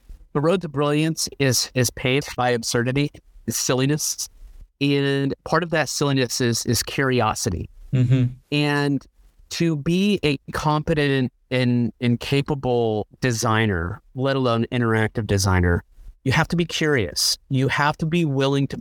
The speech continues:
Speaker 1: put yourselves in, in a situation where you don't know the answer. And I find a lot of timidity with students to do exactly that. And I would say most of my time is just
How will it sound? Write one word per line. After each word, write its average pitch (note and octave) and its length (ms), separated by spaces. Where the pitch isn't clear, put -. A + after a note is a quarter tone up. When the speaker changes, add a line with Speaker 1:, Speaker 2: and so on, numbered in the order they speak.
Speaker 1:
put D3 220
yourselves C3 540
in, B2 360
in A#2 140
a A2 80
situation C#3+ 840
where A#2+ 140
you A#2+ 140
don't C3+ 280
know B2+ 240
the A#2 180
answer. G2+ 500
And C#3+ 460
I D3+ 120
find F3 380
a D3+ 80
lot C3 260
of C3+ 120
timidity A2 640
with A#2+ 380
students G2 520
to C3 160
do A2+ 340
exactly A2+ 580
that. F#2+ 360
And C#3+ 500
I C3+ 120
would F3+ 160
say C#3 260
most C3+ 340
of D#3+ 60
my C3+ 180
time D#3 380
is C3 160
just - 360